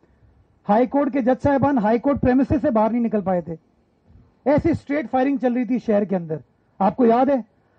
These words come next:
आज आपको इस तरह का कोई वाकया शहर में होता हुआ नजर आता है? इसी शहर ने बल्दिया factory का वाकया देखा, आज आपको इस तरह का कोई वाकया शहर में होता हुआ नजर आता है? जिस जमाने में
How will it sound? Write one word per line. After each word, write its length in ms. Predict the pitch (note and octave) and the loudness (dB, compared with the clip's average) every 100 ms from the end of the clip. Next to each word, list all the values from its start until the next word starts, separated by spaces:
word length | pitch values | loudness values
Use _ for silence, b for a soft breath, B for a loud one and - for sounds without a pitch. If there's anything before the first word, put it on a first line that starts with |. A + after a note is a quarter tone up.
| - | -2
आज 200 | G#3+ B3 | 0 2
आपको 260 | C4 - C4 | 0 2 -2
इस 120 | - | 0
तरह 180 | C#4 B3+ | -2 0
का 120 | C4+ | -2
कोई 220 | - C4+ | 0 0
वाकया 340 | C#4 B3+ - C4 | 2 0 2 0
शहर 260 | - A3 B3 | 2 0 2
में 80 | |
होता 180 | A#3+ A#3+ | 0 2
हुआ 100 | B3 | 0
नजर 220 | A#3 A3 A#3 | 0 2 0
आता 180 | A3+ | 0
है? 100 | C#4 B3+ _ _ _ _ _ _ _ _ _ _ _ _ _ _ | -6 -8 _ _ _ _ _ _ _ _ _ _ _ _ _ _
इसी 240 | A#3 E4 C#4 | 2 2 4
शहर 240 | C4 C#4 | 4 4
ने 180 | C#4+ D4+ | 4 2
बल्दिया 340 | A3+ A3+ C#4+ | 4 4 4
factory 320 | B3+ C4 - C#4+ | 2 -2 0 0
का 80 | C4 | 2
वाकया 340 | A3+ - C#4 | 2 2 2
देखा, 300 | B3 G#3 G3+ - _ _ _ _ _ _ _ _ _ _ _ _ A3+ | 4 2 0 -2 _ _ _ _ _ _ _ _ _ _ _ _ 0
आज 200 | B3 C4 | 2 2
आपको 260 | C4 C#4+ | 0 0
इस 100 | A#3+ | -2
तरह 180 | C#4 C#4 | -2 -2
का 80 | C4 | 0
कोई 200 | C#4 B3+ | 0 2
वाकया 380 | A3+ G#3 C#4 B3+ | 2 2 0 0
शहर 280 | - A3 | 0 0
में 100 | B3+ | 0
होता 160 | A#3+ B3+ | -4 -4
हुआ 120 | B3+ | -2
नजर 260 | A3+ G3+ A#3+ | -2 -2 -2
आता 180 | A#3 B3+ | -4 -6
है? 120 | A3+ _ _ _ _ _ _ _ _ _ | -10 _ _ _ _ _ _ _ _ _
जिस 200 | E3+ D4 | -2 0
जमाने 360 | B3+ B3 C4+ F4 | 2 2 2 2
में 200 | D#4 D4+ | 2 0